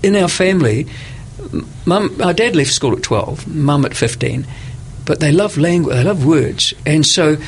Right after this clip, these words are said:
it was very rich in me-, the, the family is very rich in language, and so things like, you know, the wreck of the Hesperus, um, cunning as a dunny rat,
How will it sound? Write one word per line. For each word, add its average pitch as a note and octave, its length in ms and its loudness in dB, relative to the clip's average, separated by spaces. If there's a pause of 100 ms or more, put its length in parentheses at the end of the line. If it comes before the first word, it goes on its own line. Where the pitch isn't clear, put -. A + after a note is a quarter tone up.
(960)
it F#3 160 2
was F#3 140 2
very G3 480 2
rich C#3 560 0
in C3 380 4
me-, D3 80 2
the, D3 240 0
the - 240 -6
family A3 260 2
is E3+ 100 0
very F3 180 2
rich - 340 -2
in B2 80 4
language, C#3 600 0 (720)
and D#3 280 4
so E3+ 240 2
things G#3 360 0
like, D#3+ 220 0 (1000)
you D3 100 2
know, C3+ 100 4
the A#2+ 80 2
wreck C#3+ 240 0
of B2 80 -2
the C3 60 2
Hesperus, C3 840 0
um, A2 300 2 (500)
cunning C#3+ 280 2
as B2+ 120 2
a C#3 60 0
dunny C3 340 2
rat, B2 500 -2